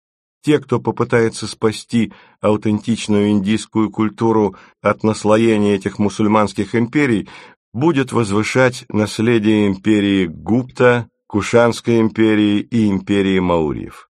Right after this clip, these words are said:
Если безумный националист решился бы уничтожить все здания, возведенные британскими завоевателями, в том числе центральный вокзал Мумбаи, то как бы он поступил с памятниками мусульманских империй, такими как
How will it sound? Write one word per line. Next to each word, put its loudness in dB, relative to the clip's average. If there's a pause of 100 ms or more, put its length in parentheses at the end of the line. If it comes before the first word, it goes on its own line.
(560)
Если 0
безумный 2
националист 0
решился -4
бы 0
уничтожить -2
все -2
здания, 0
возведенные 2
британскими 0
завоевателями, 2
в -12
том 0
числе 0 (340)
центральный 2
вокзал 2 (280)
Мумбаи, 0 (380)
то -4 (120)
как 0
бы 0
он -2
поступил -4
с -14
памятниками -2
мусульманских -4
империй, -6
такими -8
как -8